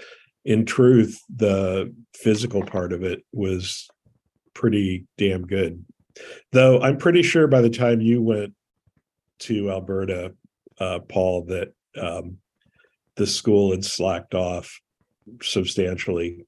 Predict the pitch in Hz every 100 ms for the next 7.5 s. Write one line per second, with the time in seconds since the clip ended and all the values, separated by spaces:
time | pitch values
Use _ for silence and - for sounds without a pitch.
0 | - 98 90 90 98 92 95 95 95 90
1 | 85 95 90 92 90 87 - 90 - -
2 | 92 82 82 85 - 101 95 90 90 85
3 | 80 80 - _ _ - - _ _ -
4 | 143 - _ 170 170 - 95 95 95 104
5 | 110 101 98 98 - 104 90 92 - 104
6 | 90 90 90 87 85 - - 90 87 85
7 | 82 82 82 - -